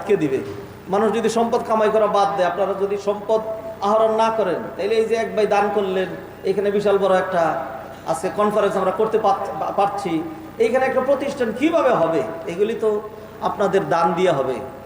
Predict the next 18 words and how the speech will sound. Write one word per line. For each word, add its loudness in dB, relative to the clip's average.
মনে 2
রাখতে 0
হবে 4
আমার 4
ভাইয়েরা, 0
মানুষ, 4
আহ, 4
তো -6
থাকার 0
জন্য 4
আসে 2
নাই, 0
চলেই 4
যেতে 2
হবে। 0
মানুষ 0
চলে 4
যাওয়ার 4